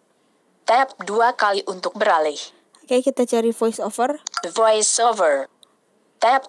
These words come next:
Speaker 1: dua kali untuk beralih.
Speaker 2: Kita klik di sini.
Speaker 1: Skema suara saat ini.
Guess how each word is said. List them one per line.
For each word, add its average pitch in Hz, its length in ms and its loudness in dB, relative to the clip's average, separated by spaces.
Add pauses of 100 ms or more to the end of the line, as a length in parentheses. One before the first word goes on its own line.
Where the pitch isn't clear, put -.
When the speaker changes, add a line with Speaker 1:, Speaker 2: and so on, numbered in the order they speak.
Speaker 1:
dua 226 320 0
kali 202 320 0
untuk 180 300 -8
beralih. 160 400 0
Speaker 2:
Kita - 500 -6 (160)
klik 320 240 -4
di 262 80 -6
sini. 240 260 -4 (140)
Speaker 1:
Skema 262 640 0
suara 165 480 0
saat - 320 -2
ini. 240 400 -4